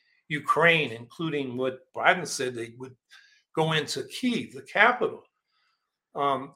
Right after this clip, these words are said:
to me, that's out of character for all of Russia's recent foreign operations, which have been a lot, you know, Georgia, Moldova, Cri-, Crimea, Donbass, Syria, Libya, Mali, Burkina Faso, Mozambique, Kazakhstan.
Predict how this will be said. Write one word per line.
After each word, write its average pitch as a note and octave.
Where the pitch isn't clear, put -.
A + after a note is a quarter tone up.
to C#3+
me, A3+
that's E3+
out E3+
of D3+
character F#3+
for C#3+
all D3
of C#3
Russia's C#3+
recent D#3+
foreign D3+
operations, C#3
which G#3+
have G#3
been F#3+
a D3+
lot, G#3
you C3+
know, B2+
Georgia, F3+
Moldova, F3+
Cri-, E3+
Crimea, F3
Donbass, F#3+
Syria, F3+
Libya, G#3
Mali, F3
Burkina F#3+
Faso, G3+
Mozambique, F#3
Kazakhstan. G3+